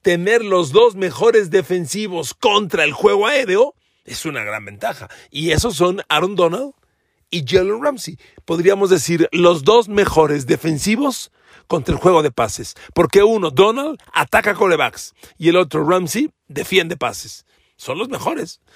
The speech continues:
Entonces, es un gran complemento, amigos. Los, miren, usted dirá, A ver, a ver, a ver, a ver. Pues, ¿qué tienen los Rams?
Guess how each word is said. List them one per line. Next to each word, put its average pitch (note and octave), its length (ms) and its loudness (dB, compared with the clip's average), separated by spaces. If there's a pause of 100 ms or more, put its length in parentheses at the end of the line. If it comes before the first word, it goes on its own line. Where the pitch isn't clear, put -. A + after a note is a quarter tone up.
(160)
Entonces, F#3+ 580 0 (260)
es - 180 -10
un G#3+ 100 -6
gran G3+ 260 -6
complemento, G2+ 580 -8
amigos. G2+ 460 -12
Los, A#2+ 260 -10 (120)
miren, G#3+ 340 2 (140)
usted G3+ 260 2
dirá, F#3 220 0
A - 140 -6
ver, D3+ 120 -6
a C#3 60 -4
ver, A#2+ 120 -6
a A2 40 -8
ver, F#2+ 140 -8
a E2 40 -14
ver. - 180 -18 (400)
Pues, D#3+ 160 -8
¿qué A3+ 120 -2
tienen A#3 340 -2
los C#3+ 180 -4
Rams? A#2 480 -6